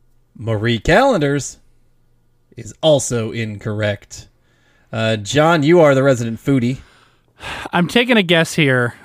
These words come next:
Speaker 2: uh, because, uh, only because at first, like, I was a little confused with a bakery, but I'm thinking it, it's the two hundred fifty items, 'cause I know their menu is enormous. Is it the Cheesecake Factory?
Speaker 1: Cheesecake Factory is what I was looking for.
Speaker 2: Okay.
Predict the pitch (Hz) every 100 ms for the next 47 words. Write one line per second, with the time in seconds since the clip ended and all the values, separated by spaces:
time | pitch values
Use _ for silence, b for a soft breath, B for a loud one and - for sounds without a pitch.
0 | _ 131 131 123 139 - 147 143 143 139
1 | 110 - 156 175 165 - 151 147 135 -
2 | B B - - 220 226 - - 135 143
3 | - _ 139 147 202 202 180 170 156 147
4 | 123 139 131 131 120 120 180 170 151 143
5 | 147 - 175 170 156 214 190 175 143 139
6 | 123 95 - b - 147 156 165 165 147
7 | 143 143 139 131 131 117 - 139 123 127
8 | 127 123 92 - - b b b b -
9 | 143 156 131 - 147 156 - 180 190 196
10 | 226 233 220 b b b b b b -
11 | 156 147 160 135 147 143 139 135 143 151
12 | 151 123 120 117 117 107 110 107 98 110
13 | 120 113 95